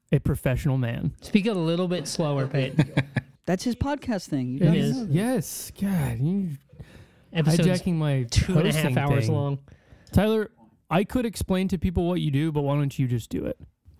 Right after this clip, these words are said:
Speaker 1: Who are you?
Speaker 3: <laughs>
Speaker 1: Just start there.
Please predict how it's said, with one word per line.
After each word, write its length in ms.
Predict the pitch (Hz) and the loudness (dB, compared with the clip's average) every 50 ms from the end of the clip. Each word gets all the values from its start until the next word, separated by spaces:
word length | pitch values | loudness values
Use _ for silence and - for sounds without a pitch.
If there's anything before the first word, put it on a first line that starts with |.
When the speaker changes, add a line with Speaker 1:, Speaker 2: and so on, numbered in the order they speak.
| - - - - - - - _ - | -20 -20 -20 -20 -20 -20 -20 _ 2
Speaker 1:
Who 180 | - 190 202 196 | 2 2 4 4
are 160 | 156 143 156 | 2 2 2
you? 440 | 156 165 165 165 170 170 165 165 - - - | 2 0 0 0 0 -2 -4 -6 -8 -8 0
Speaker 3:
<laughs> 1300 | - - - - - - - 160 - - - - - - 143 107 98 - - - - - - - - - - | 0 0 4 2 0 2 2 0 0 0 -4 -4 0 0 0 0 0 -6 -10 -12 -20 -18 -18 -16 -8 0 2
Speaker 1:
Just 140 | 185 190 190 | 2 2 4
start 160 | 233 208 180 | 2 0 2
there. 240 | 151 131 113 131 | 0 0 0 -2